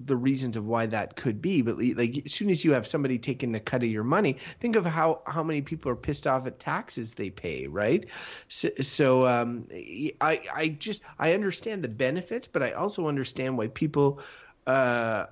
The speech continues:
why people are, get genuinely pissed off, um,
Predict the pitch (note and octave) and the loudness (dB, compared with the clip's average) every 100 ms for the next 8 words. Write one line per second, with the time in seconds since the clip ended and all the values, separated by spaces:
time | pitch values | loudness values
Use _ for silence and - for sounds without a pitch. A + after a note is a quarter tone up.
0 | - _ _ _ - B2 - C#2+ G2+ C#3 | -12 _ _ _ -10 -10 -8 -10 -2 2
1 | C3+ B2+ - F3 D#3+ C#3 A#2 - C3 D#3+ | 2 0 -6 0 2 4 2 -2 0 0
2 | B2+ - E3 E3 D#3+ D3+ C3+ B2+ B2 - | 0 0 2 2 2 0 0 -2 -6 -2
3 | F#3 D3 - F3 D#3+ C3 B2 - - - | 0 0 0 2 4 4 0 -6 -20 -20
4 | - - B2+ B2 B2 A#2+ | -14 -2 2 2 0 -6